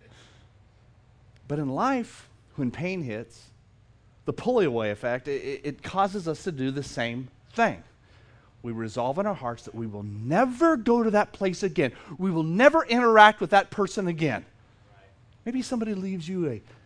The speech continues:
nasty message on Facebook. So you pull away, you block, you unfriend. Come on, you know what I'm talking about. <laughs>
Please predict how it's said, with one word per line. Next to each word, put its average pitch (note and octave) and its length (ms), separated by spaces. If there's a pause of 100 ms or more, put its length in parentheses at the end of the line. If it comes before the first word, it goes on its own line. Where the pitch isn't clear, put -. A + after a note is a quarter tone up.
nasty C#3 320
message B2+ 420
on A2 320
Facebook. - 640 (520)
So - 140
you C#3+ 80
pull G#3 300
away, G#3 340 (140)
you D#3+ 100
block, G3 560 (300)
you F#3 160
unfriend. G#3+ 560 (200)
Come F#4+ 220
on, F#3+ 200
you F#3+ 100
know F#3+ 80
what E3+ 100
I'm D#3 80
talking D#3 360
about. C#3+ 380 (260)
<laughs> D#3+ 120